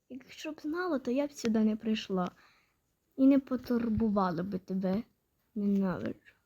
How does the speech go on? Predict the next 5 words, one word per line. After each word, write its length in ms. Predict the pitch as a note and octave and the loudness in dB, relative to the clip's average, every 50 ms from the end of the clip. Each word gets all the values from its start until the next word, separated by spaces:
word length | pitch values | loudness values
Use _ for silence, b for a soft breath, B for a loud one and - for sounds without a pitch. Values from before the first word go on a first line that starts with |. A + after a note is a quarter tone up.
| _ _ _ _ _ _ _ _ _ _ _ _ _ _ _ _ _ _ _ _ _ _ _ _ _ _ _ _ _ _ _ _ _ _ _ _ _ _ _ _ _ _ _ _ _ _ _ _ _ _ _ _ _ _ _ _ _ _ _ _ _ _ _ _ _ _ _ _ _ _ _ - - | _ _ _ _ _ _ _ _ _ _ _ _ _ _ _ _ _ _ _ _ _ _ _ _ _ _ _ _ _ _ _ _ _ _ _ _ _ _ _ _ _ _ _ _ _ _ _ _ _ _ _ _ _ _ _ _ _ _ _ _ _ _ _ _ _ _ _ _ _ _ _ -4 0
Луна 420 | A#3 A3+ A#3 B3+ C#4+ D4+ D#4+ D#4+ | 2 4 4 4 4 4 2 0
пішла 640 | D#4+ C4 A#3+ A#3+ - - - A3+ G#3+ G#3+ A#3 B3+ C4+ - _ _ _ _ _ _ _ _ _ _ | -4 -6 -6 -6 -6 -6 -4 -4 -2 -2 -2 -4 -6 -8 _ _ _ _ _ _ _ _ _ _
в 80 | _ _ | _ _
кімнату 560 | - G#3+ G#3 G#3 - - - - - A#3 A#3 - _ _ _ _ _ - - - _ _ _ _ _ _ _ _ - | -4 -2 2 6 6 6 6 4 -2 -14 -14 -14 _ _ _ _ _ -20 -20 -20 _ _ _ _ _ _ _ _ -14
заплакана. 800 | B3 A#3 - - - G3+ F#3+ F#3+ G3+ - - G#3+ G#3 - C4+ | -14 -14 -12 -10 -8 -8 -6 -6 -8 -10 -12 -12 -10 -8 -2